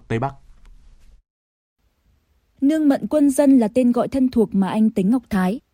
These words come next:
Speaker 2: người dân ở xã Triềng Tương, huyện Yên Châu, tỉnh Sơn La và bà con nơi đây nói về mảnh đất cằn cỗi, được cán bộ, chiến sĩ đồn biên phòng Triềng Tương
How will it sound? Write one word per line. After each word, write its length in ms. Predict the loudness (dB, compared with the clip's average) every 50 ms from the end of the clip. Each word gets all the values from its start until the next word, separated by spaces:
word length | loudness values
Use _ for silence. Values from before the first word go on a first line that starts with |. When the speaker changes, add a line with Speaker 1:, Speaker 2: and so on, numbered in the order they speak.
| _ _
Speaker 2:
người 160 | 2 2 2 2
dân 240 | 0 0 -2 0
ở 140 | -2 -2 -6
xã 160 | -6 -8 -12
Triềng 280 | -14 -8 -4 -2 -2 -2
Tương, 340 | -2 -2 -2 -2 -2 -2 -4 -4 -6
huyện 140 | -6 -6 -4
Yên 200 | -2 -2 -2 -2
Châu, 240 | -2 -4 -4 -4 -4 -4
tỉnh 140 | -6 -6 -4
Sơn 280 | -6 -6 -6 -4 -4
La 220 | -4 -4 -4 -6 -8 -10 _ _ _ _
và 180 | -4 -4 -2 0
bà 140 | -2 -2 -4
con 260 | -2 -2 0 2 2
nơi 140 | 2 2 2
đây 280 | 0 0 0 -2 -4 -6 _
nói 220 | -6 -4 -4 -4 -4 -2
về 100 | 0 0
mảnh 200 | 0 0 0 -4
đất 220 | -6 -8 -8 _
cằn 220 | -6 -4 -4 -4
cỗi, 300 | -4 -4 -4 -4 -4 -6 -10 _ _ _ _
được 260 | -2 -2 -2 -2 -2
cán 200 | -4 -4 -2 0
bộ, 220 | 0 0 -2 -4 -6 _
chiến 240 | -10 -6 -4 -4 -4
sĩ 340 | -6 -8 -10 -10 -10 -10 -6 -2
đồn 200 | -2 0 0 0
biên 140 | 0 -2 -2
phòng 220 | -2 -4 -6 -6 -4
Triềng 220 | -4 -4 -4 -4
Tương 280 | -4 -2 -2 -2 -2